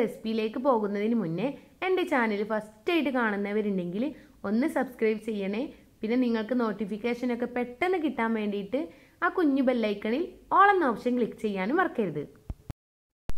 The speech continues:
ഇനി നമുക്ക് fry ചെയ്യാൻ പോകുന്ന വാളമീനെ ഒന്ന് പരിചയപ്പെടാം. അപ്പൊ ഇതാണ്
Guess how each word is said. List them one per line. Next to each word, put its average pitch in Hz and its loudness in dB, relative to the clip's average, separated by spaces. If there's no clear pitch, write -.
ഇനി 415 6
നമുക്ക് 285 4
fry 247 2
ചെയ്യാൻ 226 2
പോകുന്ന 202 0
വാളമീനെ 214 2
ഒന്ന് 247 2
പരിചയപ്പെടാം. 220 0
അപ്പൊ 202 -4
ഇതാണ് 240 0